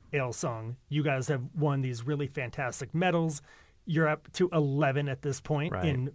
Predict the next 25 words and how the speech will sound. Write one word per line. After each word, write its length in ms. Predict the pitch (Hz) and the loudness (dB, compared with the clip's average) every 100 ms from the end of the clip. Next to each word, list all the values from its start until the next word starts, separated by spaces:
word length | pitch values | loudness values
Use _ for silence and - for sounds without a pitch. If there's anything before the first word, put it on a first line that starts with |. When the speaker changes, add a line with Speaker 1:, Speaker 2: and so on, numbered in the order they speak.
| - | -10
Speaker 1:
far 380 | - 165 143 139 | 0 4 4 2
less 240 | 139 135 | 0 -2
than 120 | - | -2
eleven 320 | 135 135 131 127 | 0 0 0 0
years, 300 | 127 139 147 | 0 -2 -2
so 300 | 151 123 - | -2 -2 -2
congratulations 960 | 156 127 127 120 123 120 113 127 127 | -2 0 0 0 -2 -4 -6 -4 -2
Speaker 2:
Thank 220 | 107 101 - | 0 0 2
you. 60 | |
Speaker 1:
there. 360 | 139 123 117 147 - - - - - | 2 2 0 -2 -8 -20 -20 -10 4
Uh, 380 | 165 143 135 123 - _ | 6 8 6 2 -4 _
before 1040 | 156 135 - - - 208 196 202 196 190 202 - _ - - | 2 2 -2 -10 6 8 10 6 4 2 -2 -12 _ -18 0
you 180 | 160 170 | 4 6
were 420 | 165 165 160 165 | 6 6 4 0
winning 560 | - 131 165 165 156 165 | -2 2 4 4 2 0
medals 500 | 165 143 156 147 135 - | 0 2 2 0 -2 -6
for 120 | 175 | -2
your 320 | 143 135 131 - - | 0 0 -2 -8 -2
own 360 | 180 170 165 165 - | 4 4 4 0 -2
brewery, 440 | 160 156 147 151 - | -2 0 0 -4 -2
Ale 200 | 165 160 | 0 0
Song 260 | - 165 147 | 0 0 0
Brewing 240 | 151 143 | 0 0
and 100 | 139 | 0
Blending, 480 | 156 147 147 147 | 0 2 2 0